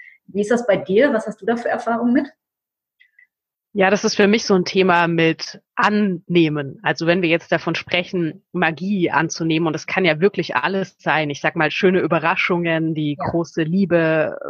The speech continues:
Speaker 2: was auch immer. Also da gibt's ja ganz, ganz viele Möglichkeiten.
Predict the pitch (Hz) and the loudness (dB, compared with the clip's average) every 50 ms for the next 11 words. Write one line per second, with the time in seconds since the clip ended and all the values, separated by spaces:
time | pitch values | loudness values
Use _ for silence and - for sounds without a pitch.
0 | 85 147 175 190 - - 151 - - 190 170 160 139 - 147 156 156 156 156 - | -6 -2 0 0 0 0 -2 -2 -2 -2 -2 0 0 0 0 0 0 0 -2 -2
1 | 185 - - 165 - 165 175 196 - - 165 160 - - - 165 160 156 165 185 | -4 -4 -4 -2 0 -2 -2 -2 -2 -4 -4 -4 -4 -8 -8 -4 -2 2 2 2
2 | 208 - 214 208 - - - 175 180 180 - 185 180 180 180 | 2 0 -4 -8 -6 -4 -2 0 0 0 -2 -2 -4 -4 -4